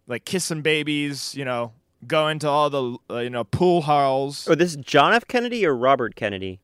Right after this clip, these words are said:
Speaker 1: This is John F. Kennedy.
Speaker 2: You said
Speaker 1: This
Speaker 2: both.
Speaker 1: is,
Speaker 2: Oh,
Speaker 1: oh,
Speaker 2: John
Speaker 1: well,
Speaker 2: F. Okay.
Speaker 1: Yeah, sorry. John F. Kennedy. J-, J F K. Uh, like, Jackie. That, you know, that.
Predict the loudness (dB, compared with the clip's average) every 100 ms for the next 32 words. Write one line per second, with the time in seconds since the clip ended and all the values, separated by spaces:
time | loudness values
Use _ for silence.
0 | _ _ _ -6 -6 -2 2 2 2 -2
1 | -10 -10 -2 -2 2 2 0 -12 -20 _
2 | _ _ _ 2 2 2 2 0 -4 -12
3 | -12 -6 -8 -8 _ -8 -8 -4 -4 -4
4 | _ _ -20 -18 -4 2 4 4 2 -2
5 | -2 -4 -4 -4 -4 -2 0 -2 -4 -18
6 | -6 0 2 2 2 -2 -4 0 2 0
7 | -4 -10 _ _ _ -14 -10 -8 -10 -18
8 | _ _ _ -18 -18 _ _ _ -2 0
9 | 2 0 0 0 0 -6 _ -2 0 0
10 | -4 -6 -2 0 0